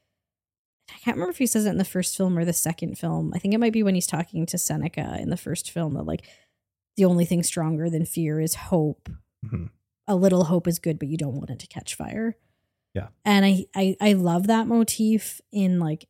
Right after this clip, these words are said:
Speaker 1: any media, the idea of, like, once something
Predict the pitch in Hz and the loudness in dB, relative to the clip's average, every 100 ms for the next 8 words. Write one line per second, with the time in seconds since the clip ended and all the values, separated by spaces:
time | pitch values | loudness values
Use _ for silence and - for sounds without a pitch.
0 | - 170 170 180 185 196 _ _ _ _ | -8 -4 -2 0 0 -2 _ _ _ _
1 | 208 208 240 240 254 254 226 190 175 175 | 2 2 4 4 4 2 2 2 2 0
2 | 165 165 165 151 160 160 147 - - _ | 0 0 -2 -4 -6 -6 -6 -8 -14 _
3 | _ _ _ _ 208 196 180 147 - 175 | _ _ _ _ 2 4 4 2 2 2
4 | 170 - 170 160 165 | -2 -4 -4 -4 -6